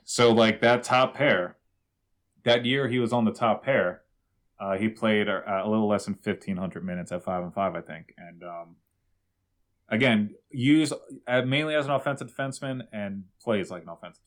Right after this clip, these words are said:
defenseman. So for that season, twenty eighteen nineteen, out of a hundred twenty-four D-men that played a thousand minutes or more at five on five, uh, his sixty point eight five oh offensive zone start percentage, like, where he started his shifts, was the seventh highest out of those hundred and twenty-four defensemen. So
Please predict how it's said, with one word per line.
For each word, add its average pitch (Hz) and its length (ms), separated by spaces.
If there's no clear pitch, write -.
defenseman. - 320
So 107 240
for 123 160
that 139 160
season, 147 320
twenty - 220
eighteen 104 180
nineteen, 98 320
out 95 140
of 92 60
a 90 40
hundred 127 320
twenty-four 113 680
D-men 104 380
that 95 160
played 98 180
a - 60
thousand 107 360
minutes 104 240
or 104 60
more 101 240
at 92 140
five 104 200
on 95 160
five, 87 340
uh, 98 220
his 110 260
sixty 151 480
point 120 420
eight 120 220
five 113 420
oh 117 400
offensive 117 500
zone 107 260
start 107 340
percentage, 85 720
like, 90 180
where 92 180
he 92 60
started 92 300
his 92 140
shifts, - 420
was 101 240
the 104 80
seventh 113 500
highest 92 500
out 90 100
of 87 100
those 87 140
hundred 90 300
and - 120
twenty-four 92 400
defensemen. - 560
So 104 440